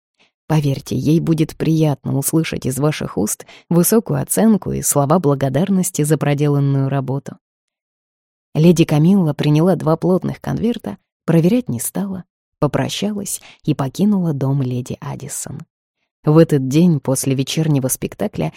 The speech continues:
к ней приехала Эмма Шиллер и забрала свой гонорар. По дороге домой сводница переосмысливала беседу с леди Аддисон, сопереживая ей. Единственный вывод напросился сам собой.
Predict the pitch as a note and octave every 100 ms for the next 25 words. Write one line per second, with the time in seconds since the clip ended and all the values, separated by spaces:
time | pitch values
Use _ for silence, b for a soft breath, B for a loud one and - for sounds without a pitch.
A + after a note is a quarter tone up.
0 | B B G#3+ B3+ A#3 D3 D3+ F#3 D#3+ D3+
1 | - F#3 F#3+ F3+ - A#3 G#3+ D#3 - B
2 | B - C3+ C#3 B2 B2+ C3+ G3 - C3+
3 | D3 C3+ C3+ C3+ - - _ _ _ _
4 | _ _ - E3 D#3 F3 D#3 D3 C#3 D#3
5 | D#3+ - C#3 D3+ D3+ - C#3+ - C#3+ C#3+
6 | - E3 F3+ - C#3+ C#3+ C#3 D3+ - F#3
7 | D#3+ - - E3 C3+ - - G#3+ F#3 -
8 | - - _ _ _ - E3 D#3+ D#3 D#3+
9 | E3 D#3+ C#3 - C#3 C#3 - C#3+ _ _
10 | _ _ _ _ _ _ _ _ _ _
11 | _ E3+ F3 G3 G3+ - E3 E3+ E3 F#3+
12 | F#3+ C3 C3+ B2+ B2+ C3+ - E3 - -
13 | - C#3+ D3 - - - -